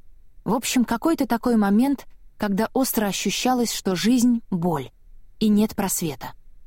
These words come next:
Представьте себя той девочкой. Она снова спряталась и плачет. Найдите ее, обнимите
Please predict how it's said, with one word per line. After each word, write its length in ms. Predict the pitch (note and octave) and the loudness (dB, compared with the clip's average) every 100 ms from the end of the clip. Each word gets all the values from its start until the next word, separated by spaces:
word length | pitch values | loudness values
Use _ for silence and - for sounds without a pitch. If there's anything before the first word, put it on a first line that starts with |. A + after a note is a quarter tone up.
| - - - - - - - - - - - | -20 -20 -20 -20 -20 -20 -20 -20 -20 -14 -2
Представьте 580 | A#3+ - - C#4 - | -2 0 -2 -2 -2
себя 320 | G#3+ A3 G3 A#3 | -2 0 0 0
той 260 | G#3 G#3+ | 0 0
девочкой. 640 | E3 E3 C3+ - - - - - - - - | 0 -4 -4 -10 -10 -16 -16 -20 -20 -20 -8
Она 240 | - G#3+ A#3+ | 0 2 2
снова 300 | - C#4 B3 | 2 2 2
спряталась 640 | - A3 A3+ A3 G#3+ - | 0 0 0 0 -2 -2
и 80 | G3+ | -6
плачет. 540 | - F3 D3 - - - - - - - | -4 -4 -4 -8 -12 -18 -20 -20 -20 -4
Найдите 540 | G3 G3+ F#3+ C4 - F3+ | -2 0 2 0 0 -2
ее, 340 | D#3 D3 C3 - - - - | -2 -4 -10 -14 -20 -20 -8
обнимите 680 | F#3 F3+ F#3+ G3 A#3 - C#3+ | -4 2 4 4 2 0 -8